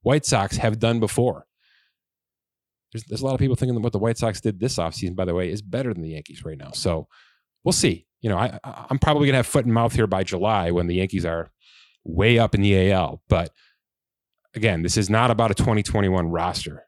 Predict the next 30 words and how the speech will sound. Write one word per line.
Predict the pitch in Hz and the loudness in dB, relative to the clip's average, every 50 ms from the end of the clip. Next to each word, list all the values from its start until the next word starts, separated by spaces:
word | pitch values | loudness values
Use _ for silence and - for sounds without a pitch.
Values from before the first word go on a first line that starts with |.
| _ _ _ - | _ _ _ -6
To | - | -2
me, | 98 95 95 | -2 0 0
this | 92 92 - - | -2 -2 -6 -6
is | 95 95 | -6 -6
about | 85 - 87 85 82 - _ _ _ _ _ _ _ _ _ _ _ _ _ _ _ _ _ _ _ _ _ _ _ _ _ _ _ _ _ _ _ - | -4 -2 -2 -4 -4 -6 _ _ _ _ _ _ _ _ _ _ _ _ _ _ _ _ _ _ _ _ _ _ _ _ _ _ _ _ _ _ _ 2
bettering, | 117 120 131 127 127 123 120 113 | 4 4 4 4 4 4 2 0
bettering | 95 - 120 131 143 147 147 143 | 0 2 2 4 4 4 4 2
the | 127 | 2
game, | - 101 90 87 87 85 82 _ _ _ _ _ _ _ _ _ _ _ _ _ _ _ - | 0 0 -2 -2 -4 -6 -8 _ _ _ _ _ _ _ _ _ _ _ _ _ _ _ -4
understanding | 127 143 147 143 - - 131 117 117 113 110 104 98 95 | -2 0 2 2 0 2 2 2 2 2 0 0 0 0
that | 95 90 90 - _ _ _ _ _ _ _ _ _ _ _ _ _ _ _ _ _ _ _ _ _ - | -2 -2 -4 -6 _ _ _ _ _ _ _ _ _ _ _ _ _ _ _ _ _ _ _ _ _ -4
people | - 131 120 - 104 92 | -2 -2 0 2 0 2
wanna | 85 95 101 113 117 | 2 2 4 4 4
watch | 104 95 90 90 - | 4 4 2 0 -2
the | - 92 | -4 -4
Yankees, | 85 80 80 78 - 85 80 - | -4 -4 -6 -8 -10 -12 -10 -6
people | - 120 117 - 95 90 87 | -2 -2 0 0 0 0 2
will | 87 117 123 127 113 | 4 4 4 6 4
watch | 104 92 90 85 - - | 4 2 2 0 -2 -4
the | 92 85 | -4 -4
Yankees | 82 80 78 - - 80 78 - - - - | -2 -4 -6 -8 -10 -10 -10 -10 -10 -10 -8
on | 92 85 | -8 -6
Sunday | - - 107 92 90 | -2 0 2 2 2
Night | 87 85 85 - | 2 0 0 0
Baseball | - 85 85 85 - - 82 82 82 78 - _ | -2 -2 -2 -4 -6 -6 -6 -6 -6 -8 -12 _
on | - 98 | -6 -6
a | 90 | -4
Thursday | 80 - - 98 85 82 87 90 | -4 0 0 0 0 0 -2 -4
night | 80 80 80 - | -4 -6 -8 -8
game. | - 80 78 76 73 | -10 -10 -10 -10 -12